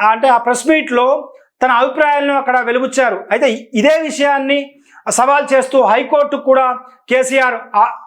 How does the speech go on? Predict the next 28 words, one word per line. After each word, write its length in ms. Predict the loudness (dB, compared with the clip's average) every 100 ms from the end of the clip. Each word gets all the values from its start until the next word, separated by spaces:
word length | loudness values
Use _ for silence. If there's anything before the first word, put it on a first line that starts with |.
| -2
ఆశ్రయించడం 580 | -2 0 0 0 -2 -2
జరిగింది. 300 | -2 0 0
ఎందుకంటే 600 | 0 -2 2 2 0 -6 -20 -4
నేను 380 | 0 2 0 -2 -2
విచారణకు 500 | -2 0 0 -2 0
హా-, 180 | 0 0 0
హాజరు 280 | 2 2 2
కాలేను, 540 | 0 0 0 -2 -6 -10 _ -2
విచారణ 500 | 0 2 0 0 -2
అధికారిగా 720 | -4 -4 -2 0 0 2 0
ఉన్నటువంటి 400 | 0 -2 -2 -2
జస్టిస్ 420 | -2 -2 -2 -4 -2
నరసింహారెడ్డి 800 | -4 -2 -2 0 0 -4 -8 _ _ _ -16 -4
ప్రెస్ 220 | -4 -2 -2
మీట్ 260 | -2 -2
అంటే 160 | -4 -2
ప్రెస్ 240 | -2 -2
కాన్ఫరెన్స్ 440 | -2 0 -2 0 0
ఏ 100 | 2
విధంగా 340 | 0 0 -2
నిర్వహిస్తారు, 580 | -2 -2 -4 -2 -2 -2
ముందే 520 | 0 2 2 0 -6 -16 _ -4
జడ్జిమెంట్ 480 | -2 0 0 0
ఎలా 160 | 0 0
ఇస్తారు, 440 | -2 -2 0 0
మా 160 | 2 2
అభిప్రాయాలు, 760 | 2 0 0 0 0 -2 -4 -6 -20 -6 0
మా, 320 | 2 0